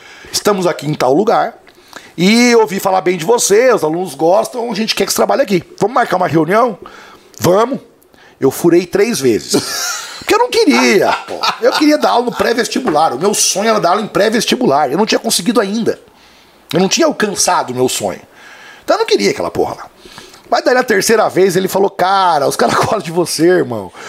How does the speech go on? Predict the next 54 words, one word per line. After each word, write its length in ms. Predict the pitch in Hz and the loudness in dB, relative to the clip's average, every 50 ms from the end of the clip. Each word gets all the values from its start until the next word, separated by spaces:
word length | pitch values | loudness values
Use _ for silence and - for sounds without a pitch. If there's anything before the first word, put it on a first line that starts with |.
| - - | -10 -2
O 100 | - 156 | 0 0
dono 240 | 151 135 190 214 214 | 2 2 0 2 2
aqui 160 | 208 202 - | 0 0 0
não 120 | 196 202 214 | -2 -2 0
quer 120 | 214 208 | -2 -2
ver, 140 | 190 214 214 | 0 0 -2
não 220 | 190 185 185 190 | 0 0 0 0
quer 180 | 160 - 214 202 | 0 0 -2 0
nem 180 | 175 190 220 247 | 0 0 0 2
ver 140 | 220 220 | 0 0
tua 160 | 220 - 165 - | 0 0 -2 -2
cara 240 | - - 196 202 202 | 0 -2 0 0 0
na 120 | 202 190 | 0 -2
frente, 480 | - - - 165 180 185 180 165 - 156 | -2 -2 -2 2 2 2 2 0 0 0
mas, 140 | 160 180 175 | -2 -2 0
porra, 160 | - 220 196 170 | 0 0 0 2
os 60 | 160 | 2
alunos 160 | 185 202 208 | 0 0 0
tão 100 | 196 190 | 0 0
reclamando. 500 | 190 190 - 214 180 151 165 175 165 160 - - - - - - | 0 0 0 -2 -2 0 0 -2 -2 -2 -4 -10 -10 -10 -12 -8
Vem 180 | - 175 285 359 | 0 2 2 2
aqui 140 | 294 - 240 | 2 0 0
pra 100 | 226 220 | -2 0
gente 180 | 180 220 180 - | -2 -2 -2 0
conversar. 540 | - 196 185 175 156 - - 101 85 - - - - | 0 0 2 2 2 2 0 0 -2 -2 -6 -6 -2
Aí 140 | - 381 403 | 0 0 2
fui 160 | - - - | 2 2 2
lá 80 | 202 196 | 0 2
conversar. 580 | 185 196 220 254 277 - - 190 - - - - - - - - - - - - - - - - - - _ - | 2 2 0 2 0 0 0 -2 -2 -4 -8 -20 -20 -20 -20 -20 -20 -20 -20 -20 -20 -20 -20 -20 -20 -14 _ 0
O 160 | 160 156 147 | 2 2 2
dono 300 | 127 143 147 147 143 135 | 4 2 2 2 2 2
meio 180 | 123 143 160 | 2 2 0
puto, 420 | 160 - 151 165 208 233 220 - - | 2 2 2 4 4 2 0 -2 -6
porque 160 | - - - | -8 -4 -4
eu 60 | 104 | -4
tinha 220 | - - 113 107 90 | -2 0 0 0 0
furado 440 | - - 120 107 110 113 98 85 - - - - - 95 - - | 0 -2 0 2 2 2 0 -4 -16 -20 -20 -20 -16 -14 -8 -2
três 300 | - 127 131 120 101 90 | 0 0 0 0 0 0
vezes 260 | 95 117 131 117 95 | 2 2 2 2 2
já, 240 | 107 131 135 165 165 | 0 0 0 0 -2
na 80 | 123 | -4
quarta 320 | - - 143 139 - 156 135 | -2 -2 -2 -2 0 -2 -2
vez. 320 | - 139 156 196 208 202 | 0 2 2 2 2 2
Aí 100 | 196 208 | 2 2
acertamos 580 | 226 214 - 302 254 - 208 202 185 165 143 135 | 2 2 0 -2 0 0 0 0 0 -2 -2 0
lá 120 | 139 123 | 0 0
uma 180 | 117 127 135 131 | 2 2 2 2
aula, 300 | 123 127 170 208 247 - - - - - - - - - - | 4 4 2 0 -2 -4 -12 -16 -16 -14 -16 -16 -18 -12 -4
que 100 | - 196 | -2 -2
foi 200 | - - 214 247 | 0 2 0 0
o 60 | 254 | 0
concurso 400 | 247 233 220 190 - 214 226 202 175 | 2 0 0 0 2 2 2 2 2
da 80 | 208 | -2
P 180 | - - - | -2 -2 -2